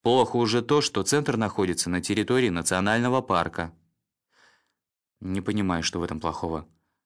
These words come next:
Окружающую среду он не загрязняет, транспортный поток не увеличивает». «Знаю, знаю, Майкл».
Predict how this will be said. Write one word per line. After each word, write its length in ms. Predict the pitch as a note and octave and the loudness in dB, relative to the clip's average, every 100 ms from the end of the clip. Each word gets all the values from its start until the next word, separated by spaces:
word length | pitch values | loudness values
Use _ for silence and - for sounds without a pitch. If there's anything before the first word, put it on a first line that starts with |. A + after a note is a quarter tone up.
| _ - | _ -8
Окружающую 580 | F#2+ G2 G2+ G2 A2 | -4 0 2 0 0
среду 340 | G2 - A2+ C3+ | -2 -2 0 0
он 140 | G2 | 0
не 80 | F2 | -2
загрязняет, 800 | E2+ - F2 F2 F#2+ A2 A2 - _ _ _ _ | -4 -4 -4 -2 0 2 0 -6 _ _ _ _
транспортный 520 | - G#2 G#2+ - G#3 G2 | -2 0 2 -2 -2 0
поток 560 | G#2 C3+ C3+ C#3 - - | 0 2 0 0 -14 -10
не 100 | E2 | -6
увеличивает». 760 | D#2+ F2 A2 - A#2 A2 G#2+ - _ _ - | -4 -2 -2 -2 0 0 -2 -12 _ _ -6
«Знаю, 640 | F#2+ A2 D3 A#2+ E2 D2+ - _ _ _ _ | -2 0 2 2 2 -4 -16 _ _ _ _
знаю, 680 | F#2+ F#2+ B2 D3+ C3+ F2 D2+ - _ _ _ | -4 0 2 4 4 2 -4 -14 _ _ _
Майкл». 480 | F#2+ F#2 F2 D#2+ - | -2 2 2 0 -10